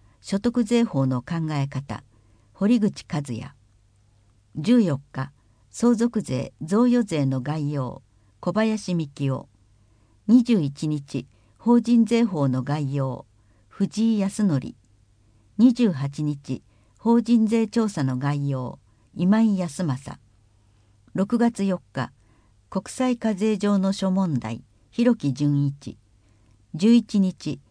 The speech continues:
消費税法の概要。柴田勝弘。十八日、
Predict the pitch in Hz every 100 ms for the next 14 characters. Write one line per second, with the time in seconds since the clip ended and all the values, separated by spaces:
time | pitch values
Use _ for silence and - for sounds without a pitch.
0 | _ _ _ - 233 254 240 208 233 233
1 | 160 139 131 123 147 143 139 131 - -
2 | _ _ _ _ _ - 262 254 240 143
3 | 143 143 175 127 123 - _ _ _ _
4 | _ _ 170 180 247 226 208 196 185 -
5 | 156